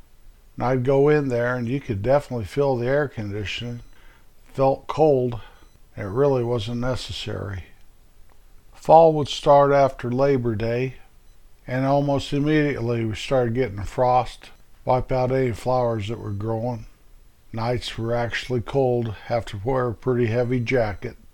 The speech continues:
You always knew when it was fall because school started and the fair starts, run for about a week up there, and then they'd have hunting season.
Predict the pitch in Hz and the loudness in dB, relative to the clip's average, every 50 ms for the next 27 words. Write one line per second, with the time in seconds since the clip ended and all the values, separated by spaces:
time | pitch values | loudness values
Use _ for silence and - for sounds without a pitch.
0 | - - - - - - - - - - - - 131 131 135 139 139 139 135 117 | -20 -20 -20 -20 -20 -20 -20 -20 -20 -14 -8 -4 -2 0 2 2 2 2 0 0
1 | 110 135 156 160 156 151 147 139 135 135 131 127 127 120 - 113 110 101 - - | 0 0 2 2 2 4 4 4 2 2 0 -2 -4 -4 -6 -8 -8 -8 -8 -2
2 | - 160 156 156 147 139 135 127 123 123 123 110 - - 135 123 110 - - - | 4 8 10 10 10 10 8 4 2 -2 -6 -6 -4 -4 -4 -2 -4 -6 -8 -10
3 | - - 156 151 143 139 135 123 - - - - - 156 139 139 139 139 139 135 | -8 -4 -2 0 2 2 0 0 -2 -6 -6 0 2 4 6 6 4 4 2 -2
4 | 135 - - - - - - - - - - - - - 131 120 - - - 165 | -2 -6 -12 -16 -20 -20 -20 -20 -20 -20 -20 -14 -8 -4 -4 -4 -2 2 4 4
5 | 156 139 127 117 - - - 135 123 123 127 - - - - - - - - - | 4 4 2 0 -4 -4 -2 0 0 0 0 -2 -4 -10 -14 -16 -16 -18 -20 -20
6 | - - - - - 127 123 131 135 131 - - - 127 123 120 120 131 131 127 | -20 -20 -20 -10 -4 -2 0 0 0 -2 -2 -4 -4 -4 -2 0 2 4 4 4
7 | 127 127 123 120 120 131 139 139 135 131 - 143 139 131 117 - - 131 135 135 | 4 2 -2 -2 0 0 0 0 -2 -2 -2 -2 -2 -2 -2 -4 -6 -4 -4 -2
8 | 135 135 131 127 - - - - - - - - - - - - - _ - - | -2 -4 -6 -8 -10 -14 -18 -20 -20 -20 -20 -20 -20 -20 -20 -20 -20 _ -20 -20
9 | - - 110 110 113 117 135 139 143 143 143 139 135 127 113 110 123 135 135 127 | -14 -10 -8 -4 -2 0 0 0 0 0 0 0 0 0 -2 -2 0 0 0 0
10 | 110 127 143 147 127 110 104 101 - - - 123 110 101 95 101 110 107 | 2 2 2 2 2 -2 -6 -6 -6 -4 -4 -4 -4 -4 -6 -8 -8 -10